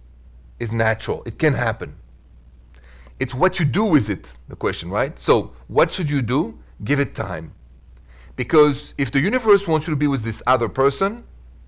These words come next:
it will happen. But, you know, sometimes you have a crush, and it doesn't mean you want to, ooh la la, you want to break off your relationship. You have a crush. People have celebrity crushes. People have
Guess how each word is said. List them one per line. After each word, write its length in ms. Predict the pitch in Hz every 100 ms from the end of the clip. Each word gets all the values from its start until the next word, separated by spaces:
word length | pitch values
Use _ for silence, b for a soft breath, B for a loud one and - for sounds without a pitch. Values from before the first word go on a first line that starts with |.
| - - - - -
it 60 |
will 160 | 107 113
happen. 400 | 104 87 69 - - - - b b b
But, 160 | 123 180
you 60 |
know, 80 | 196
sometimes 460 | 220 196 190 165 139
you 60 |
have 80 | 120
a 40 | -
crush, 380 | 202 208 208
and 80 | 117
it 40 | 113
doesn't 200 | 151 151
mean 120 | 139
you 120 | 127 117
want 340 | 123 127 -
to, 240 | 120 110 127
ooh 120 | 117
la 100 | 98
la, 280 | 117 147 147
you 120 | 120
want 220 | 110 104
to 80 | 92
break 280 | 107 120 117
off 200 | 113 104
your 100 | 92
relationship. 640 | 104 135 139 131 123 - B
You 80 | 226
have 80 | 254
a 60 | 240
crush. 440 | 165 147 - -
People 220 | 120 127
have 100 | 127
celebrity 380 | - 139 147 147
crushes. 560 | 143 156 143 131 113 113
People 340 | 110 95 107
have 220 | 98 92